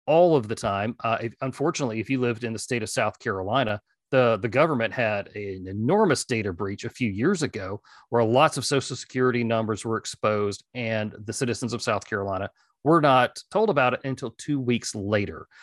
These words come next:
So that was kind of a big scandal, and it changed a few things in how,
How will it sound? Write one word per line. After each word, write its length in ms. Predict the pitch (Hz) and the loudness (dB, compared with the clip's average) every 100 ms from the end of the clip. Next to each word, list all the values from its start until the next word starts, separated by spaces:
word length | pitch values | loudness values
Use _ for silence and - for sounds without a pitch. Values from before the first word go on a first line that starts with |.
| - | -10
So 100 | - | -2
that 200 | 131 180 | 2 4
was 120 | 175 | 2
kind 280 | - 156 143 | 0 0 0
of 80 | 117 | 0
a 60 | 113 | -2
big 240 | 127 110 | -4 -4
scandal, 540 | - 120 110 107 104 | -6 -6 -4 -2 -2
and 140 | 117 113 | -4 -6
it 80 | - | -6
changed 420 | - 139 127 - | -2 0 0 0
a 60 | |
few 220 | 110 107 98 | -4 -4 -6
things 480 | - 101 95 90 - | -4 -4 -6 -10 -10
in 160 | 104 98 | -10 -6
how, 480 | - 110 107 95 | -2 0 2 0